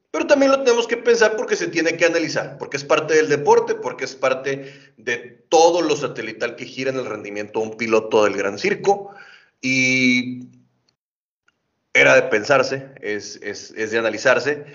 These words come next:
y sí creo que aquí ya, ya vuelvo a la, a la misma parte, creo que han bajado también por parte de Red Bull las declaraciones en contra de Checo,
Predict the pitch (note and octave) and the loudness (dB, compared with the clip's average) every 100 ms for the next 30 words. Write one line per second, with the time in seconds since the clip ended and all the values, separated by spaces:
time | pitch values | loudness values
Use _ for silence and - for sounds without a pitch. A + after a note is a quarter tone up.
0 | - - - _ B2+ B2 E3+ C#3+ D#3 D#3 | -20 -20 -20 _ -10 -6 -6 2 6 6
1 | D#3+ D#3 C#3 A#2 G2 - - _ - - | 4 0 0 0 -4 -12 -20 _ -14 -14
2 | - E3 F3+ F3 - - A2+ G#2+ G#2 - | -6 -4 -4 -8 -16 -6 -2 0 0 -2
3 | - A2 A#2+ B2+ A2 F2+ E2 - _ _ | 0 4 4 4 2 -2 -14 -20 _ _
4 | _ _ _ _ _ _ _ _ _ _ | _ _ _ _ _ _ _ _ _ _
5 | A2+ B2+ B2+ B2+ C3+ C3 G#2 G#2+ A#2+ B2 | 0 4 4 2 0 0 -2 -4 -4 -4
6 | C3 B2+ B2 - C3 - A2 G#2+ A2 A#2+ | -4 -2 -4 -6 -8 -6 -4 -4 -2 -2
7 | A2 A#2 C3 C3 A#2 A#2+ A#2+ - - G2 | -2 0 0 2 2 4 2 -4 -8 -10
8 | F#2+ G2+ - A2+ A2+ A2 A2+ G#2 G2+ G2+ | -6 -6 -2 -2 0 0 2 2 2 0
9 | G#2+ A2 G#2+ G2 G2 G2 G2+ A2 G#2 G2 | -4 -4 -4 -4 -6 -4 -6 -4 -4 -2
10 | G#2+ - - C#3 | 0 -2 -4 -10